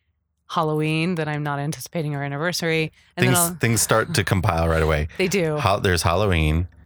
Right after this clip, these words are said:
Speaker 2: and, and then November first is our anniversary. This year, it is our tenth anniversary.
Speaker 1: And we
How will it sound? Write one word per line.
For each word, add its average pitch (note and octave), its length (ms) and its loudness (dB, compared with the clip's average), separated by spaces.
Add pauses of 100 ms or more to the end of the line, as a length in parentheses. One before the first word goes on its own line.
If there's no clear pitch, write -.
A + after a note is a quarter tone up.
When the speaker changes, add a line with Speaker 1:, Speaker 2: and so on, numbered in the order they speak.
(100)
Speaker 2:
and, E2 340 2 (200)
and D#2 240 2
then D#2+ 400 2
November D#2+ 480 0
first D#2 400 -2
is D2+ 160 0
our D#2 160 0
anniversary. D2 540 -2
This E2+ 260 -4
year, D2+ 140 -2
it - 140 -2
is C#2+ 180 -4
our - 180 -6 (140)
tenth - 360 -6
anniversary. D#2+ 800 -2 (560)
Speaker 1:
And A3 200 0
we A#3 260 -2